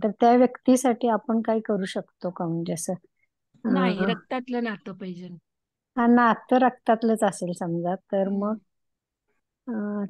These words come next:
Speaker 1: तर
Speaker 2: घरातलीच
Speaker 1: काय
Speaker 2: आहे का?
Speaker 1: करता येईल? अ,
Speaker 2: <laughs> घरातली आहे, चार भिंतीतली?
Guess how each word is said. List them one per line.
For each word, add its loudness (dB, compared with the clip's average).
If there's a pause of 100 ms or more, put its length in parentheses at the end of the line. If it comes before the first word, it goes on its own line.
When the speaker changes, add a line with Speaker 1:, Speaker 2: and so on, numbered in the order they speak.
(120)
Speaker 1:
तर 2
Speaker 2:
घरातलीच -4
Speaker 1:
काय 6
Speaker 2:
आहे 0
का? 6
Speaker 1:
करता 0
येईल? 2 (760)
अ, -10 (280)
Speaker 2:
<laughs> 2
घरातली 0
आहे, -2
चार -4
भिंतीतली? 0